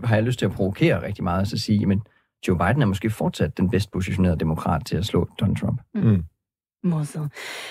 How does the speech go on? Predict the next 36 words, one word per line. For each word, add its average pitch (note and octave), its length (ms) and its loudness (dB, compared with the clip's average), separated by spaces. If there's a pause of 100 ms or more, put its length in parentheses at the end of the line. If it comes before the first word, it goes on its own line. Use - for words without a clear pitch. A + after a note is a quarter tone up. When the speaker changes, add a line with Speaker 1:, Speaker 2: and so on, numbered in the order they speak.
(120)
Speaker 2:
Vi A3 100 4
skal C4 180 4
også C4 140 4
lige D4 100 6
snakke C4+ 260 4
lidt C4+ 120 4
om C4 140 4
valuta, C#4 400 2
fordi C4 220 0
Thomas, D4+ 460 0
han A#3 200 0
har A3 80 -2
skrevet, G3+ 640 0
øh, E3 220 -2
nej, D#3+ 160 -2
det F3+ 60 -2
er B3+ 40 4
ikke B3 100 0
Thomas, F3 220 -2
det E4+ 100 2 (100)
er E4+ 60 0
Peter, C#4+ 160 2
der E3 80 -6
har D#3+ 60 -8
skrevet F3+ 340 -4
til F#3+ 100 -2
os. F3+ 180 -6
"Den A#3+ 160 2
amerikanske B3 720 2
valuta B3 400 2
har G#3 180 0
været F3+ 220 0
støt - 380 -2
stigende A3+ 600 0
i G3+ 100 -2
lang F#3 300 0